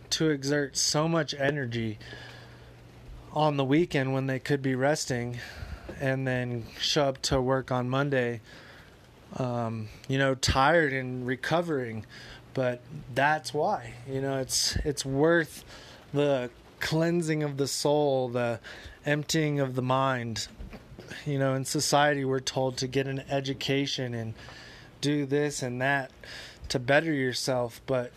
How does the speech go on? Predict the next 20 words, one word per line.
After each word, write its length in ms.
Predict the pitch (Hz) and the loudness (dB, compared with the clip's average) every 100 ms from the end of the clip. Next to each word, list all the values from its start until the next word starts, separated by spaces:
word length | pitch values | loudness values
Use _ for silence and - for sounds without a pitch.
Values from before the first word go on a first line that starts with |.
| - - - - - - | -20 -20 -20 -20 -20 -12
you 140 | - 139 | -6 -2
know, 200 | 139 139 | 0 0
instead 420 | 143 - - 185 | 0 -2 2 4
of 180 | 196 127 | 4 0
knowledge, 800 | 123 123 147 170 135 120 - - - - - - - - - - | -2 2 2 2 0 -2 -4 -4 -8 -12 -14 -16 -16 -16 -16 -2
the 580 | 139 135 127 123 123 117 - - - - - | 2 2 2 2 0 -2 -8 -14 -14 -14 0
unknowing 800 | 143 214 185 131 120 117 117 113 - - - - - - - - | 2 4 2 0 0 -2 -4 -8 -14 -20 -20 -20 -20 -20 -20 -6
that 240 | 131 131 127 | -2 -2 -2
brings 360 | 143 147 139 | 0 0 0
in 220 | 139 143 135 | 0 0 -2
the 80 | |
awe 340 | 127 135 143 147 | 0 2 2 2
and 240 | 131 123 | -2 0
wonder 440 | 123 147 160 147 123 | 0 0 2 0 -2
of 100 | 117 | -6
things, 580 | - 123 117 113 - - - - - - - - - - | -4 -4 -2 -6 -8 -10 -18 -20 -20 -20 -20 -20 -14 0
I 100 | 143 | 0
believe 380 | 151 151 147 135 | 2 0 0 -2
is 220 | 127 123 | -4 -4
m-, 280 | 135 131 | -2 -4